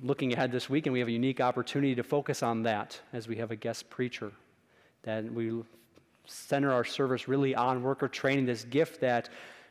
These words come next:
God has given to serve, and recognize what that service is and who that service is for,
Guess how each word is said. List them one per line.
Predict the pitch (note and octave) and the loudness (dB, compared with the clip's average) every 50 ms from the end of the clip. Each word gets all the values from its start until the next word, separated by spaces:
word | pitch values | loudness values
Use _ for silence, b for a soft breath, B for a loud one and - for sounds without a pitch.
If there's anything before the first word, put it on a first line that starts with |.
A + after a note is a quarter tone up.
| B _ B2+ | B _ 0
God | C3 B2+ C3 C#3 C#3 C3 | 2 4 6 4 4 2
has | - B2+ C3 B2 A#2 A2 | 2 0 0 0 0 -2
given | A2 A2+ C#3 D3+ C#3+ D3 C#3 B2+ B2 A2+ - - - - - _ _ _ | 0 2 2 4 4 4 2 2 0 -2 -6 -12 -20 -20 -20 _ _ _
to | - - A3 A#3 F#3+ | 0 2 2 2 2
serve, | - - - A3 A3 F3 B2 - - - - - - - - - _ _ _ _ _ _ _ _ _ _ _ _ _ _ _ | 0 2 4 6 6 6 4 2 -2 -8 -14 -14 -16 -18 -20 -20 _ _ _ _ _ _ _ _ _ _ _ _ _ _ _
and | C3+ C3 C3 | -2 2 4
recognize | C#3 D#3+ D#3 - D3 C#3+ C#3 C3+ C3 C3 B2+ B2+ B2 - - - - - - _ _ _ _ _ _ | 4 2 4 2 2 2 4 4 4 4 2 0 0 -2 -6 -10 -10 -14 -18 _ _ _ _ _ _
what | C#3 D3 E3 E3 - | 2 2 2 4 4
that | E3 D3 C#3 | 4 2 4
service | - - D#3 D3+ D3+ D#3 C#3 - | 2 2 2 4 4 4 2 0
is | E3 D#3+ | -2 -2
and | D3 B2 - - - - - | -2 -2 -4 -10 -18 -8 -4
who | - B3+ C4 B3+ | -2 0 2 2
that | A#3+ G#3+ - | 2 2 0
service | - - G3+ G#3 G#3 G#3+ - | 0 -2 -2 -2 -2 -6 -6
is | G3 E3 - | -8 -8 -8
for, | - - G3+ F3 C3 G#2+ | -2 0 2 2 4 2